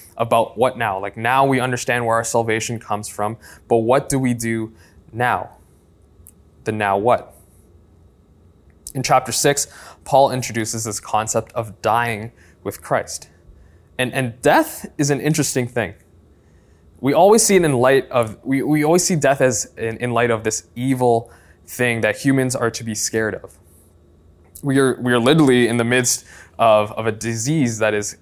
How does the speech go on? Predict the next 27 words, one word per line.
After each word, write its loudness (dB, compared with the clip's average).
causing 0
death -2
all 2
around -4
us. -14
And -2
not 0
to 2
make 0
light 2
of 0
our -6
circumstances -4
and -8
not -2
to -8
make -6
light -2
of -10
maybe -2
the -6
circumstance -4
you -6
might -2
find -4
yourself -6
in. -16